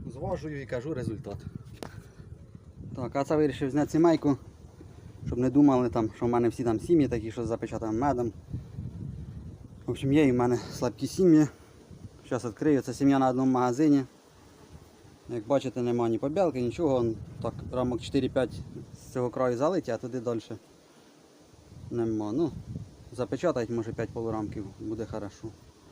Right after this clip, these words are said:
Так що є і такі в мене сім'ї, не тільки, там, що багато меду. Всякі сім'ї є на пасіці. Отже, відкачав я оцей десятирамочний доданівський корпус з медом. Зараз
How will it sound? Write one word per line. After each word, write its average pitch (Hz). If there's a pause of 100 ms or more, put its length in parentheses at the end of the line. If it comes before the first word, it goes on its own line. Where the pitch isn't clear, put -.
(200)
Так 117
що 139
є 151
і 117
такі 110
в -
мене 98
сім'ї, 101
не 101
тільки, 110 (1500)
там, - (140)
що -
багато 101
меду. 98
Всякі 104
сім'ї 95
є 101 (320)
на 107
пасіці. - (2250)
Отже, 175
відкачав 190
я 139 (220)
оцей 147 (760)
десятирамочний 147
доданівський 139
корпус 160
з 120
медом. 180 (720)
Зараз 170